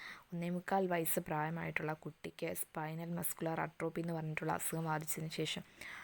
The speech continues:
ആ കൈകാൽ-, കൈകാലുകൾ നട്ടിൽ വളഞ്ഞു പോകുന്ന ഒരവസ്ഥയിലേക്ക് പോയിക്കൊണ്ടിരിക്കുകയാണ്.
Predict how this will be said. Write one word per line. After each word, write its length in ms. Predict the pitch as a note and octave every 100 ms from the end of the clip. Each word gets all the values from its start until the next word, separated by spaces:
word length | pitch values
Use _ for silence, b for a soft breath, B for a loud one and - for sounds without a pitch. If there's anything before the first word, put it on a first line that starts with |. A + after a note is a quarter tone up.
| B -
ആ 80 | - F#3 -
കൈകാൽ-, 500 | - F3 E3 E3+ E3 -
കൈകാലുകൾ 680 | - E3 E3 E3 E3 E3 E3 -
നട്ടിൽ 420 | E3 D#3+ - E3+ F3 - - _
വളഞ്ഞു 300 | E3 D#3+ F3
പോകുന്ന 340 | E3+ D#3+ D#3+ D#3+
ഒരവസ്ഥയിലേക്ക് 1000 | D#3+ D3 D3+ - E3+ E3 E3 D#3 - E3 B B B B B - - -
പോയിക്കൊണ്ടിരിക്കുകയാണ്. 1040 | - E3+ D#3+ F3 E3+ E3+ - D#3+ D#3 D3+